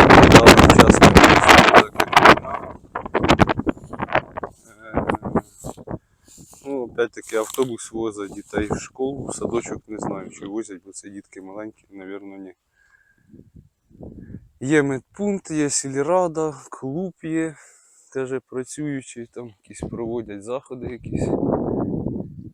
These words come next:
Транспорт їздить до Гайсена і до траси виїжджає, там вже попроще. От таке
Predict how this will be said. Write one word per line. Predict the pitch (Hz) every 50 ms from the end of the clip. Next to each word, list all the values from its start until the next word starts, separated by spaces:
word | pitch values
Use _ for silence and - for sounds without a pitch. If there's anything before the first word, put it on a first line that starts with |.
| _ _ _ _ _ _ _ _ _ _ _ _ _ _ _ _ _ _ _ _ _ _
Транспорт | _ 120 120 123 117 107 - - _ _ 104 92 _ _ -
їздить | 107 110 113 107 95 92 98 98 92
до | 92 101 101 98
Гайсена | 98 135 139 139 135 - - - 113 113 113 117 117 _ _ _ _ _ _ _ _
і | 98 92
до | 90 98 95
траси | - _ 113 131 139 135 - - 120
виїжджає, | 117 117 113 110 110 107 113 117 117 110 107 104
там | 98 _ - 101 98 98 98
вже | 92 98 101
попроще. | 98 _ - 92 _ _ 113 127 123 - - - - - _ _ _ _ _ _ _ _ _ _ _ _ _ _ _ _ _ _ _ _ _ _ _ _ _ _ _ _ _ _ _ - _ _ _ _ - - _ _ - _ - _ - - - - - - - - - - - - - - _ _ - -
От | 123 131 139 139
таке | - 147 - - - 127 127 123 120